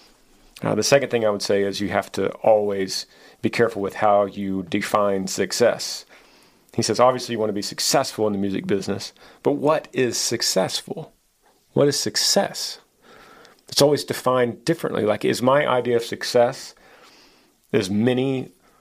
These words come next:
hit singles or as many sold out tour dates as humanly possible in a record level, stacked and stacked and stacked back to back to back,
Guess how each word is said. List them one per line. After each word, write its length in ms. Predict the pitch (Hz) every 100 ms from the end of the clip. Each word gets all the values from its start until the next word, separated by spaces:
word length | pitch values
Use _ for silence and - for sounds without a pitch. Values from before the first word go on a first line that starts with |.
| _ _
hit 240 | - 139
singles 560 | - 120 120 127 127 120
or 200 | 110 101
as 140 | 110 95
many 380 | 117 120 120 - _ _ _ -
sold 340 | - 123 113
out 220 | 113 113
tour 180 | - 117
dates 560 | 117 117 - - - - _ _ _ _ -
as 160 | 107 -
humanly 440 | - 135 131 120
possible 720 | 113 110 110 120 123 120 - - _ _ 131
in 100 | 110
a 80 |
record 460 | 90 117 - 120 101
level, 480 | 113 113 123 123 - _ _ - _ _
stacked 400 | - - 120 -
and 100 | 107
stacked 320 | - 117 117
and 80 | 104
stacked 340 | - 117 110 -
back 240 | 110 -
to 60 | 98
back 240 | 107 -
to 80 | 101
back, 440 | 104 120 - -